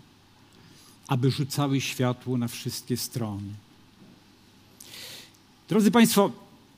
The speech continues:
menora jako przedmiot po dziś dzień budzi wiele kontrowersji. Mimo zapewnień rabinów, że jest ona wiernym odzwierciedleniem oryginalnego świecznika wykonanego przez Mojżesza zgodnie z instrukcjami Boga,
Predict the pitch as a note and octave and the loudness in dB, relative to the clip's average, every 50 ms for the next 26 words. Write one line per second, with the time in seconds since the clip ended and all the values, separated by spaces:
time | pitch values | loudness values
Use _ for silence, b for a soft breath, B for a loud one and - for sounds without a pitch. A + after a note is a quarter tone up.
0 | - - C#3+ C#3 C#3 D3 D#3 D#3+ D#3+ E3+ G3+ A#3 C4 B3 A3+ F#3 D#3 D3+ D3+ C#3 | -4 0 2 4 6 6 6 6 6 6 6 6 6 6 6 8 8 8 6 6
1 | - D#3 C3 - - G3+ G#3 F#3+ F#3+ G3+ F3 - - - D#3+ C3 C#3 F#3+ G#3+ G3 | 2 0 0 2 4 4 4 4 4 0 0 0 0 2 2 2 2 0 0 0
2 | D#3+ C3 E3 F3+ F#3+ G3 F#3 D3 D#3 E3+ D#3 D3 C#3+ C#3+ E3 D3+ D3+ D3 D3 C#3+ | 2 6 8 8 8 8 6 4 4 2 2 2 2 4 4 4 4 4 2 0
3 | B2 - C#3 B2 A2 C3 A#2+ A2 A2 - - - - - A#2 A2+ A#2 - b b | 0 0 -2 0 0 0 0 0 -2 -6 -8 -10 -10 -8 -8 -10 -10 -12 b b
4 | b b b b b b b C3+ C#3 C#3+ D3 C3+ B2 D3 C3+ C#3 F3 F#3 F3 E3 | b b b b b b b 0 2 2 4 4 4 4 4 6 4 4 4 2
5 | F3 D#3+ D3+ D3 D3 C#3 B2 C#3 F3 F3+ F3 D#3+ B2+ A#2+ A2 A#2 C#3 C3+ C3 D3+ | 2 2 4 4 4 4 4 4 2 2 2 2 0 0 0 2 4 4 6 4
6 | E3 C#3 C3+ - - E3 D3+ C#3+ C#3 A#2+ G#2+ C#3 E3 F3 F3+ F3+ F3+ E3 D#3 B2+ | 4 2 0 -4 -4 0 2 2 2 2 4 4 4 4 4 2 2 2 0 0
7 | A2 G#2+ C#3 D3+ C#3+ C#3 - D3+ C#3 A#2+ C#3+ E3+ F3+ F3+ D#3+ D3+ - D#3 D#3 D#3 | 2 4 4 4 4 2 0 0 0 2 2 2 4 2 2 0 0 0 2 2
8 | D#3 C#3+ C#3 D3 D3 C#3+ C#3 C#3+ D#3 F3 D#3+ E3 C3 - - D3 D3 C#3 - - | 4 4 4 4 6 6 6 6 4 2 0 0 -2 -2 -2 -2 -2 -2 -2 -4
9 | D#3+ F#3 F#3+ F#3 E3 C3 A#2 C3+ C3+ C#3+ C3 C3 C3+ C3 B2+ D3 E3 D3+ D3 A#2 | -2 -2 0 0 0 0 0 0 0 0 0 2 2 2 2 0 0 -2 -4 -4
10 | - - C3+ A2+ A2+ C3 B2+ B2 A2+ A2+ D#3+ C#3+ - C#3 B2 G#2+ G2 F#2+ C#3+ E3 | -2 -2 -2 0 2 2 2 2 2 0 -2 -4 -2 -2 -2 -2 -2 -2 -2 -2
11 | D#3 D3 D3 B2+ G#2+ F#2 C#3 C#3+ B2+ - - C3 B2 C#3 - - - D3+ D#3 D3+ | 0 0 0 0 0 0 0 -2 -2 -2 -2 -4 -4 -6 -6 -6 -4 -2 0 0
12 | C3+ A#2+ G#2+ G#2+ - F#3+ G#3+ G3 D#3+ D3+ D3 D3 | 0 -2 -2 -2 0 0 0 0 0 0 -2 -2